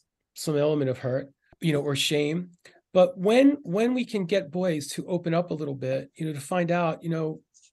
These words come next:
You look like something's a little bit off today. Um, is there anything that, you know, that, that I can help you know, or anything you wanna share.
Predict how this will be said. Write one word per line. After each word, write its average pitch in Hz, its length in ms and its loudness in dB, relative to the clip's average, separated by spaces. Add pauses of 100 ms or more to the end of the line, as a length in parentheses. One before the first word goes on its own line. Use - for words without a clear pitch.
(120)
You 175 140 0
look 196 160 2
like 185 140 0
something's 175 680 -2 (600)
a 165 40 -6
little 175 180 0
bit 170 140 0
off 165 280 0
today. 131 480 -4 (160)
Um, 147 220 -4
is 139 100 -4
there 160 80 2
anything 170 260 0
that, 151 180 -2
you 160 120 -4
know, 156 240 -2
that, 156 260 -6
that 165 100 -4
I 160 80 -2
can 165 140 -4
help 180 320 -2 (180)
you 147 140 -12
know, 147 120 -6
or 156 180 -2
anything 170 320 -2
you 160 100 -2
wanna 156 140 -4
share. 160 440 -6